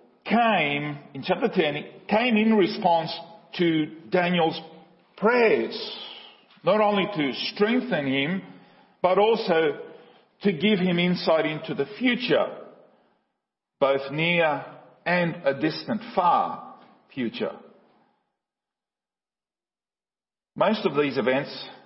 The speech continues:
have already been fulfilled, all these events that you read here in chapter eleven, in the last twenty-five hundred years.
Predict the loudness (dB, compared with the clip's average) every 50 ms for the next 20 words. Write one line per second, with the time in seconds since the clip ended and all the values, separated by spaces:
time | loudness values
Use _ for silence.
0 | _ -4 -2 0 2 2 2 4 2 2 2 0 0 0 0 0 0 -4 -8 -12
1 | -6 0 2 2 2 2 -2 -4 -6 -2 -2 -2 0 0 -4 -4 -4 -4 -2 -2
2 | -2 -2 -4 -6 -6 -6 -6 -4 -4 -4 -4 -6 -4 -2 -2 -2 -2 -2 -6 -4
3 | -2 0 0 0 -2 -4 -6 -10 -18 -20 -20 _ _ -16 -16 -10 -6 -4 -2 0
4 | 0 0 0 0 -4 -6 -8 -10 -18 -20 -20 _ _ _ _ _ _ _ _ _
5 | _ _ _ _ _ -6 -2 0 2 2 2 2 0 -2 -8 -8 -8 -8 -8 -8
6 | -2 0 0 0 0 0 -2 -4 -4 -6 -6 -6 -4 -4 -4 -6 -8